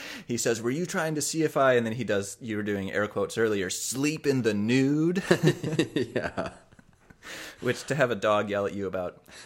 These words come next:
Speaker 1: uh, sleeping in the nude is, is
Speaker 2: Hmm.
Speaker 1: very funny.
Speaker 2: Yeah.
Speaker 1: I also thought that episode two followed episode one. Well insofar as Jake is taken out of episode one,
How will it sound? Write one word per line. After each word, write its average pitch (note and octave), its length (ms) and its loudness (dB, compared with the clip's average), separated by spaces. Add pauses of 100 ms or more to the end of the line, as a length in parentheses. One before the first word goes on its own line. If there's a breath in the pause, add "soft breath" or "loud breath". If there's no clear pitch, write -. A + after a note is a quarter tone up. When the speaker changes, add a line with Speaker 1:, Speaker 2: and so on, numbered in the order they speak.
(140 loud breath)
Speaker 1:
uh, F2+ 260 -2
sleeping G2+ 380 -6
in F#2+ 100 -6
the F2+ 80 -8
nude F2+ 540 -8
is, E2+ 560 -10
is F#2+ 180 -8
Speaker 2:
Hmm. - 80 -10
Speaker 1:
very F#2+ 200 -2
funny. F#2 400 -10 (320 loud breath)
Speaker 2:
Yeah. C#3+ 120 2
Speaker 1:
I B2 40 6
also F3 360 0
thought B2 460 0
that G2 580 -2 (540)
episode G#2 500 -2
two G2+ 320 -4
followed A#2 480 0
episode G2 460 -4
one. F#2+ 420 -6 (480)
Well G2 580 0
insofar G2 800 -4
as F2+ 520 -6
Jake G#2+ 460 -4
is F#2 520 -4
taken G2+ 340 -8
out G#2+ 240 -2
of F2+ 100 -4
episode F#2 440 -6
one, F#2 360 -6